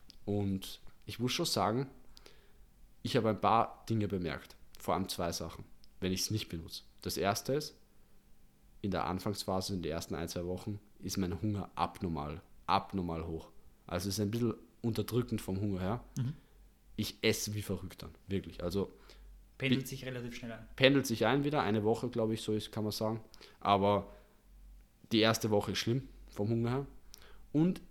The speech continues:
Speaker 1: ich hab einfach so die, dann fällt's dir nicht mehr so auf, aber die ersten zwei Wochen, ich bin klarer im Kopf.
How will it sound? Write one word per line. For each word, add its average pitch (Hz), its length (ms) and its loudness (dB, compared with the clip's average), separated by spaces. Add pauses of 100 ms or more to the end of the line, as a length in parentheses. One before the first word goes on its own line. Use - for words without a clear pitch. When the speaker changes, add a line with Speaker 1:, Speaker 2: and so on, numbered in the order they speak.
(120)
Speaker 1:
ich - 200 -2
hab 117 200 8
einfach 117 340 2
so - 140 -2
die, 101 140 -4 (340)
dann 104 360 4
fällt's 92 320 2
dir 95 120 2
nicht 98 200 -2
mehr 90 100 -4
so 95 100 0
auf, 101 100 2
aber 104 120 4
die 95 80 2
ersten 98 240 -2
zwei 107 140 0
Wochen, 104 280 0
ich - 120 -8
bin 104 140 -2
klarer 90 360 2
im 85 140 -6
Kopf. - 220 -10